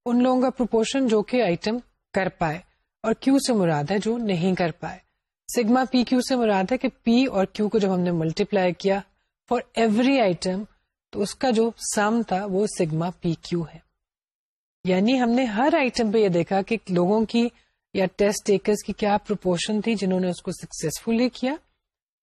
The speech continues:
اور وہ کیا پروپورشن تھی جو سکسیسفل نہیں ہوئے۔ اور تمام آئٹمز، ہر آئٹم سے ہم نے یہ چیز، آ، میجر کی اور اس کو ہم نے اکٹھا کیا، سم لیا اور اس کو ہم نے اس فارمولے میں استعمال کیا۔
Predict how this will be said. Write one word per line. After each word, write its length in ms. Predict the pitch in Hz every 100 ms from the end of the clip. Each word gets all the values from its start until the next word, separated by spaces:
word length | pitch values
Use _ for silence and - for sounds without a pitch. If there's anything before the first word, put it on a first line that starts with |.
| _
اور 100 | 262
وہ 80 | 254
کیا 260 | - 269 285
پروپورشن 480 | 269 214 190 220 208
تھی 220 | - 240
جو 220 | 180 202 233 -
سکسیسفل 540 | 202 - 165 - 220 226 190
نہیں 320 | 180 160 180
ہوئے۔ 220 | 165 160 - _ _ _ _ _ -
اور 140 | 214 -
تمام 460 | - 214 226 285 320
آئٹمز، 420 | 208 147 - 175 - -
ہر 120 | 233 302
آئٹم 320 | 269 208 208 196
سے 160 | 214
ہم 60 | 185
نے 160 | 180
یہ 140 | 175 170
چیز، 240 | - 175 170 - - _ _ _ -
آ، 200 | 170 165
میجر 380 | 170 165 180
کی 260 | 208 - 220 - _ _ _ -
اور 100 | 202
اس 140 | 180
کو 200 | - 190
ہم 80 | 175
نے 240 | 175 180 180 _ _ _ -
اکٹھا 340 | 175 - 220
کیا، 380 | 214 226 226 233 - -
سم 260 | 185 180 202
لیا 320 | 202 214 226 -
اور 160 | 208
اس 160 | 208 -
کو 100 | -
ہم 80 | 196
نے 100 | 185
اس 200 | 170 -
فارمولے 380 | 151 143 147
میں 120 | 165 262
استعمال 640 | _ - - 170 160 151
کیا۔ 260 | 143 -